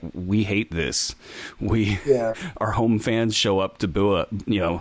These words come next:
Speaker 1: literally to boo 'em." Um, ha-, probably for political reasons. You know, I can only imagine those guys playing a home game in Tampa, you know, just getting heckled. And, and they, they said they, they outright hated it.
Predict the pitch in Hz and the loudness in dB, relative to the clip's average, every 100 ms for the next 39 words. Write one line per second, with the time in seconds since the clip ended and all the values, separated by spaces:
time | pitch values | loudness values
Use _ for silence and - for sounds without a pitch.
0 | - - - 113 120 110 92 90 131 107 | -6 -8 -4 0 2 4 2 2 2 2
1 | 73 80 - - - - - - - - | 0 -4 -6 -20 -20 -20 -20 -20 -20 -6
2 | 98 92 85 85 - - - _ - - | 0 2 2 0 -6 -14 -18 _ -20 -20
3 | - - - - - - - - 139 208 | -8 -2 0 -2 -4 -12 -6 -2 0 2
4 | 139 120 117 - 139 185 - 87 82 78 | 2 2 0 0 2 2 2 -2 0 -4
5 | 73 76 - - - 98 95 123 135 160 | -6 -8 -10 -12 -4 0 0 0 0 0
6 | 143 131 131 123 113 101 104 - 107 87 | 2 2 2 2 0 0 -2 0 -2 2
7 | 117 110 104 90 82 78 - 131 135 73 | 2 2 2 2 0 0 0 0 0 -2
8 | 69 64 - - - - - - - 90 | -2 -6 -18 -20 -20 -20 -20 -10 -4 0
9 | 82 76 85 - - - 117 - 123 107 | 2 0 -4 -8 -6 -4 -4 -4 -4 -4
10 | 120 - 73 67 90 - _ - 90 85 | -4 -2 -2 -2 -6 -10 _ -8 -2 0
11 | 76 85 85 113 117 113 139 - 123 98 | 0 0 2 0 0 -2 0 0 0 0
12 | 175 220 82 113 131 76 - - 127 - | 0 0 0 0 0 -2 -4 0 0 0
13 | - | -4